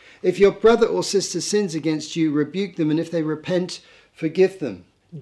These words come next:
Dealing with relational problems in the discipleship community is something that Jesus is very concerned about.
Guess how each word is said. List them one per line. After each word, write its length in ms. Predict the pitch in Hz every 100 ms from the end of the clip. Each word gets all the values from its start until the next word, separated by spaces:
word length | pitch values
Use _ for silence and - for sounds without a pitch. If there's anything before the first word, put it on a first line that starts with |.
| 123
Dealing 600 | 233 254 240 233 214 170
with 220 | 190 175
relational 680 | 175 180 202 233 - 226 208
problems 760 | - - 208 185 131 135 - - _
in 420 | 175 190 196 185 -
the 80 | 147
discipleship 840 | 165 151 185 208 202 185 196 -
community 500 | 175 170 165 151 160
is 140 | 156 151
something 400 | 165 160 170 160
that 160 | 151
Jesus 540 | - 165 160 156 156 -
is 340 | 156 147 143 - _
very 340 | 120 170 170
concerned 480 | 165 156 - 175 151
about. 440 | 131 113 90 -